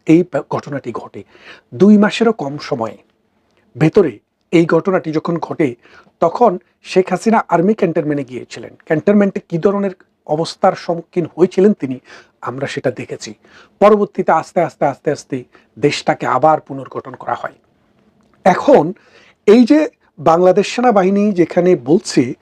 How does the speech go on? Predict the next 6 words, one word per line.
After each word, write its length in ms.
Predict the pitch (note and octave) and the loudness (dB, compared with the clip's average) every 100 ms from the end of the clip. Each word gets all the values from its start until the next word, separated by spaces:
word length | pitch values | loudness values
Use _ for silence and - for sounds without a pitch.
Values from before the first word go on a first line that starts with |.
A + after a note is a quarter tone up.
| - _ - | -20 _ 0
যে 140 | D#3 - | 0 4
এখানে 380 | F#3+ F#3 G#3 G#3+ | 2 2 -2 -2
কোনো 400 | - E3 F3+ F#3 - - | -2 0 2 0 -6 -4
ভারতের 340 | C3+ D#3+ E3 F3 | 0 0 -2 -8
সম্পৃক্ততা 720 | - D#3 D#3+ D3+ - D#3+ D#3 | -4 -6 -6 -4 -4 0 -2
নেই, 240 | C#3 E3+ | -2 -8